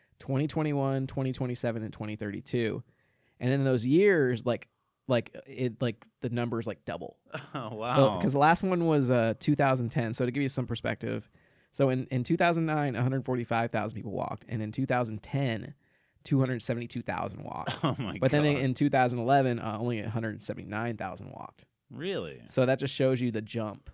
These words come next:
Speaker 1: 'cause people wanna do it during, like, holy years, 'cause it
Speaker 2: Oh,
Speaker 1: just,
Speaker 2: that
Speaker 1: it's
Speaker 2: makes
Speaker 1: kind of
Speaker 2: sense. That makes sense.
Speaker 1: more meaningful, I suppose. Um, so the main pilgrimage route to Santiago follows an early Roman trade route, which
Speaker 2: I
Speaker 1: con-
Speaker 2: didn't know that.
Speaker 1: yeah, which continues to the Atlantic coast of Galicia,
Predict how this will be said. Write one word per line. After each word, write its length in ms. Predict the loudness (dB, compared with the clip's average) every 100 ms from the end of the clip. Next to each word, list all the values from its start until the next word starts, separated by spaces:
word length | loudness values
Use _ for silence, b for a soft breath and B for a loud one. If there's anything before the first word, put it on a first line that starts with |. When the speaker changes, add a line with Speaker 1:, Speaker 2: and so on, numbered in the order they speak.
| _
Speaker 1:
'cause 120 | -4
people 200 | 0 4
wanna 200 | 4 2
do 220 | 2 2 2
it 100 | 0
during, 220 | -4 -4
like, 160 | -8
holy 320 | -10 -10 -10 -10
years, 380 | -10 -12 -14 -8
'cause 120 | -6
it 60 |
Speaker 2:
Oh, 60 | -4
Speaker 1:
just, 140 | -4
Speaker 2:
that 60 | -4
Speaker 1:
it's 60 | -6
Speaker 2:
makes 220 | -8 -10 -8
Speaker 1:
kind 140 | -6
of 100 | -8
Speaker 2:
sense. 120 | -10
That 100 | -16
makes 240 | -16 -16 -14
sense. 340 | -12 -12 -12 -8
Speaker 1:
more 100 | -6
meaningful, 600 | -6 -8 -8 -4 -4 -4
I 20 |
suppose. 600 | -8 -8 -4 -4 -6 -10 -20 -20 B B B B B B _
Um, 480 | -6 -4 -4 -6 -12 _ _ _ -10
so 100 | -2
the 40 | 0
main 220 | 2 2
pilgrimage 340 | 2 2 2
route 140 | 2 0
to 60 | 0
Santiago 560 | -4 0 2 2 0
follows 400 | 0 -2 0 -2
an 200 | -4 -6
early 320 | -6 -4 -4
Roman 500 | -4 -4 -4 -4 -6
trade 320 | -8 -6 -6 -2
route, 300 | -2 -4 -8 _ _ _ _ _ _ _ -4
which 140 | 0
Speaker 2:
I 20 |
Speaker 1:
con- 60 | 2
Speaker 2:
didn't 140 | 0
know 180 | 0 0
that. 220 | 2 2 2
Speaker 1:
yeah, 160 | -2 -4
which 220 | -6 -2
continues 560 | -2 0 0 0 0
to 320 | 0 0 2 0
the 120 | -2
Atlantic 360 | -4 -4 -4
coast 360 | -2 -2 -2 -4
of 140 | -8
Galicia, 680 | -6 -6 -6 -4 -6 -6 -8